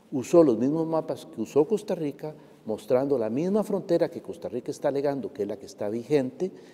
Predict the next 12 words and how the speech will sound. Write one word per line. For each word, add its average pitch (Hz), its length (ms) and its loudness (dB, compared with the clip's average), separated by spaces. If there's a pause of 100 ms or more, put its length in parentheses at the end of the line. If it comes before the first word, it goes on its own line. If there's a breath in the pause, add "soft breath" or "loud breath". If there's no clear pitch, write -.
(120)
y 143 160 0
nunca 170 520 4
hablaron 131 440 4
de 135 60 4
un 143 120 4
caño 131 420 -2
ni 113 120 -2
otro 107 360 0
trazado 98 400 -8
de 107 60 -4
la 98 100 -6
frontera 92 420 -6